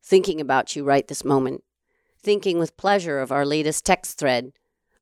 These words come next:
By the time you get this letter, that thread will have turned into a gone will-o'-the-wisp. It was a great text exchange of love between a mother and a daughter. Why not? Both grow through motherhood together, even if separated by time.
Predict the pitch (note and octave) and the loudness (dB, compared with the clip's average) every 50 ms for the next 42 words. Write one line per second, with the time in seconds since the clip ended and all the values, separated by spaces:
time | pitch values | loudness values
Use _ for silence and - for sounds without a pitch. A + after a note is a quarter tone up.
0 | - D3 D3 - C3+ C3 - D3+ C#3+ C#3 C3 B2+ - C#3+ - - C#3 - - D3 | -2 0 0 0 0 -2 -2 -2 -2 -2 -2 0 0 0 0 0 -6 -6 -2 -2
1 | D3+ C#3+ C3+ C3+ C3 C#3+ C#3+ - - - D#3 D3+ C#3+ C#3 C#3 C#3 C#3 - - - | 0 0 0 0 0 -2 -2 -2 -4 -4 -2 -2 0 0 -2 -2 -2 -4 -4 -2
2 | C#3+ D3 D3 C#3+ C#3+ D3 C#3+ C#3 D3+ C#3+ C#3 C3+ C3+ D3 D3+ D#3 D#3+ D#3+ D#3+ D#3 | 0 0 0 0 0 -2 -2 -2 -2 -2 -2 0 0 0 0 0 -2 -2 -2 -2
3 | D#3 D#3+ D#3 D#3 C#3+ D#3 D3 D3+ F3 F3+ D3 C#3+ - - _ _ _ _ _ _ | -2 0 0 0 -2 -2 0 2 2 2 2 0 -4 -8 _ _ _ _ _ _
4 | _ _ _ _ _ _ _ _ _ - B3+ A#3+ G#3+ F3 E3+ D3+ B2+ - F3 F3 | _ _ _ _ _ _ _ _ _ -4 0 0 0 0 0 -4 -4 -2 0 0
5 | F3+ - - - - F#3 - - - - C3 - - - - - D#3 C#3+ C#3+ C#3+ | 0 0 -2 -4 -2 -2 -2 -2 -2 -6 -4 -2 -4 -4 -2 -2 0 0 0 0
6 | C#3 D3 C3 C#3+ D3 D3+ C#3 C3 B2+ B2 C#3 - C3+ - - C#3+ C#3 C3+ C3 C3 | -2 -4 -6 -6 -4 -2 0 0 -2 -2 -6 -10 -10 -6 -2 -2 0 0 0 0
7 | C3+ C#3 C3+ D3 C#3+ C#3+ C#3+ C#3+ C#3+ C3+ D3+ D3 C#3 C#3 C#3 A#2 A2+ - - _ | 0 0 0 0 0 -2 -2 -2 -4 -2 -2 0 0 0 -2 -2 -6 -8 -10 _
8 | _ _ _ _ _ _ _ _ _ - G3+ A3 C4+ D4 D#4+ E4 - - - - | _ _ _ _ _ _ _ _ _ -8 -4 -4 -2 -2 0 0 -2 -2 -4 -10
9 | _ _ _ _ _ _ _ _ _ _ _ _ C#3+ D#3+ E3 F3 E3 - - - | _ _ _ _ _ _ _ _ _ _ _ _ -4 0 0 0 0 -4 -6 -4
10 | E3 D#3+ D#3 - D#3 D3 C#3+ D3 D3+ D3 D3+ D3+ C#3+ D3 C3+ B2 - C3+ B2 C#3 | -2 -2 -2 -2 -4 -4 -2 -2 0 0 0 -2 -2 -2 -4 -4 -4 -4 -2 -2
11 | C3+ B2 C#3 C#3+ D#3 E3 D#3+ - - _ _ _ - F3 F3+ D3+ D3+ D3 C3+ - | 0 0 0 -2 -2 -4 -8 -12 -18 _ _ _ -6 -4 0 2 2 2 2 0
12 | - - D#3+ - _ - D3 C#3 C#3+ C3+ C#3+ C3+ B2+ C#3+ C#3+ C#3 C#3 - - F3 | -2 -4 -4 -4 _ -4 -2 -2 -2 -2 -2 -4 -2 0 0 0 0 -2 -4 -4
13 | E3+ D#3+ C#3 C3 B2+ C#3+ D#3+ E3+ | -2 0 0 -2 -4 -8 -12 -16